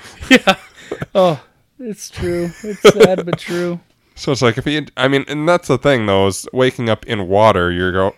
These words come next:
Speaker 2: automatically go, "Oh, shit, I can't breathe 'cause I'm underwater." <laughs>
Speaker 1: Right?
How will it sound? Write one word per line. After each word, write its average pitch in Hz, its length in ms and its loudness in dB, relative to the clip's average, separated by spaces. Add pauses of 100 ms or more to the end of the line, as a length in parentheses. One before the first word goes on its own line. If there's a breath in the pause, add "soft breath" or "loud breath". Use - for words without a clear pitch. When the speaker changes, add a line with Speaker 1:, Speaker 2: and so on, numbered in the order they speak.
(120)
Speaker 2:
automatically 104 560 2
go, 98 160 0
"Oh, 123 160 2
shit, 120 240 0
I 95 80 2
can't 117 300 -4
breathe 113 240 -6
'cause 92 160 -6
I'm 95 120 -4
underwater." 87 640 -4 (560 loud breath)
<laughs> - 1040 -12
Speaker 1:
Right? 170 320 -6